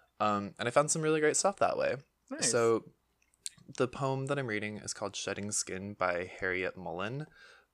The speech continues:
Speaker 1: Um, this is the one that I wrote in the beginning of my poetry journal as kind of, like, inspiration
Speaker 2: Mm-hmm.
Speaker 1: for the kind of stuff I wanted to write. All right. Pulling out the old scarred skin, old rough thing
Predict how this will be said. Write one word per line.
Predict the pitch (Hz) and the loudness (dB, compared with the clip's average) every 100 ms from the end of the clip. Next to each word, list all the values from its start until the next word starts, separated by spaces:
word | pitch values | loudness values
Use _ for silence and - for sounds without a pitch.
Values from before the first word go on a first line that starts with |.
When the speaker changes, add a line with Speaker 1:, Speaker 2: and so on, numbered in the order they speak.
| - | 0
Speaker 1:
Um, | 101 98 98 | 0 0 0
this | 110 131 | 2 2
is | 131 | 2
the | |
one | 131 120 | 0 -2
that | 120 | 0
I | 117 | 0
wrote | 104 98 | 2 0
in | - | -2
the | 101 | -8
beginning | 92 92 95 | -8 -6 -4
of | 95 | -4
my | 95 | -4
poetry | 90 87 92 - 107 | -6 -4 -4 -6 -6
journal | 117 120 123 | -6 -6 -6
as | 101 - | -6 -8
kind | - 92 | -8 -6
of, | 90 | -2
like, | 87 - - _ _ _ _ | -2 -4 -16 _ _ _ _
inspiration | 110 107 - - 90 85 92 - 78 85 113 120 _ 175 | -2 2 0 0 -2 -2 -4 -8 -8 -10 -12 -14 _ -10
Speaker 2:
Mm-hmm. | 147 | -8
Speaker 1:
for | 127 90 87 87 98 _ _ _ _ - | -6 -4 -2 -4 -6 _ _ _ _ -8
the | |
kind | 110 - 92 | -6 -4 -4
of | 85 | -2
stuff | - 87 | -2 -2
I | 87 | -4
wanted | 85 82 82 | -6 -10 -8
to | 76 | -6
write. | 78 82 - - _ _ _ _ _ - - - _ - | -4 -4 -6 -12 _ _ _ _ _ -20 -20 -20 _ -6
All | 90 | -2
right. | 82 - _ _ _ _ _ _ _ _ _ | 0 -2 _ _ _ _ _ _ _ _ _
Pulling | - 117 135 143 | -2 0 2 2
out | 113 113 | 2 2
the | 113 | 0
old | 95 101 101 113 | 0 0 -2 -2
scarred | - - 92 90 | -2 0 0 0
skin, | - - 87 87 104 - _ _ - | -2 -2 -4 -6 -8 -12 _ _ 2
old | 98 202 | 4 4
rough | 104 95 90 82 - - | -2 -2 -2 -2 -10 -6
thing | 95 90 90 104 | -4 -4 -6 -10